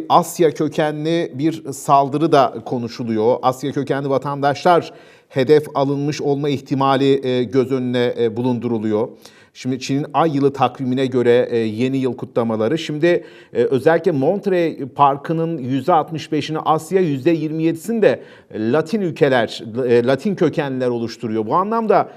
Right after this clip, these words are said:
e, Sayın Bolat, bu düşünceye katılıyor musunuz? E, gerçi ilk, e, yayını açtığınızda "Hayır, böyle bir şey yok." dediniz ama, e, ne diyorsunuz efendim? Yani özellikle Asya kökenli vatandaşlara karşı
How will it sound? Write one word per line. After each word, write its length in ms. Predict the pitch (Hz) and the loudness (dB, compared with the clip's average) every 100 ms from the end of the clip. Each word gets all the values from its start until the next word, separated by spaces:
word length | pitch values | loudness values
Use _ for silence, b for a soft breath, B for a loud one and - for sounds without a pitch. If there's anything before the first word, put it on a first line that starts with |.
| B B B | B B B
e, 40 | - 123 127 127 127 127 127 127 127 | -4 -2 0 0 0 2 2 2 0
Sayın 300 | 127 147 202 | 0 0 4
Bolat, 500 | 208 196 170 - - - | 6 6 4 0 -18 -16
bu 280 | 135 113 | -12 -8
düşünceye 480 | 143 151 185 185 190 | -8 -6 0 0 0
katılıyor 440 | 190 160 170 196 285 | -2 -4 -2 -2 -2
musunuz? 600 | 277 180 160 147 - _ | -4 -8 -8 -10 -16 _
E, 60 | - 131 139 139 - | -10 -6 -4 -6 -6
gerçi 360 | 135 147 156 165 | -4 -2 -4 -10
ilk, 480 | - 190 - - | -8 -8 -10 -12
e, 60 | - 143 143 139 143 120 | -6 0 2 2 2 0
yayını 320 | 139 156 160 | 0 0 0
açtığınızda 720 | 147 - 165 160 156 170 165 - | -2 -4 -4 -4 0 4 4 2
"Hayır, 300 | 165 151 131 | 0 0 4
böyle 200 | 156 151 | 4 2
bir 60 | |
şey 340 | 135 160 160 131 | -4 -8 -8 -2
yok." 280 | 165 170 | -2 -2
dediniz 320 | - 139 196 233 | -4 -6 -2 0
ama, 300 | 190 113 - B B B | 0 -2 -6 B B B
e, 80 | 98 92 | -12 -4
ne 140 | 147 | -2
diyorsunuz 360 | 190 226 190 156 | 2 0 0 -2
efendim? 340 | 139 120 110 | -2 -2 -4
Yani 220 | 117 147 143 | 2 2 2
özellikle 640 | 139 160 165 170 170 - | 2 2 2 6 6 6
Asya 360 | 143 175 - 165 | 2 0 0 -2
kökenli 400 | 165 151 165 165 | -2 -2 0 0
vatandaşlara 680 | 156 160 160 156 151 160 | 0 -2 -4 -4 -2 -2
karşı 520 | 151 156 147 165 165 | 0 -2 -2 -2 -2